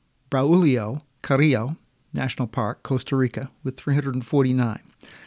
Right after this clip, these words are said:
That's a count I hope to do sometime. This is pretty close to where my daughter lives in Costa Rica. Costa Rica also had the number three and number four spots with Monteverde and Cotobruce Punta Arenas, uh, with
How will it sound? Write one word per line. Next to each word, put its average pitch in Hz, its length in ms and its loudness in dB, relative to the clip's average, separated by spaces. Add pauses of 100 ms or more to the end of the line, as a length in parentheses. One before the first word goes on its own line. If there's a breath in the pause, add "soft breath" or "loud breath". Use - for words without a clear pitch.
(240 loud breath)
That's 208 240 -4
a 120 80 -2
count 139 240 -2
I 135 80 -2
hope 170 220 -2
to 170 80 -4
do 214 180 2
sometime. - 480 -4
This - 160 -10
is 127 100 -8
pretty 392 300 -6
close 226 280 -2
to 175 120 -2
where 175 80 2
my 156 160 4
daughter 170 280 -2
lives 131 240 -6
in 151 100 -2
Costa 160 340 -4
Rica. 185 260 -6 (480 loud breath)
Costa - 340 0
Rica 180 220 2
also 160 360 0
had 123 100 0
the 127 80 2
number 147 400 2
three 190 480 0
and 135 120 2
number 139 260 2
four 196 320 0
spots - 480 -6
with 117 120 -2
Monteverde 131 720 0 (540 loud breath)
and 131 180 -2
Cotobruce 135 640 0
Punta 127 260 -2
Arenas, 127 540 -2 (400 loud breath)
uh, 123 320 -4
with 127 380 0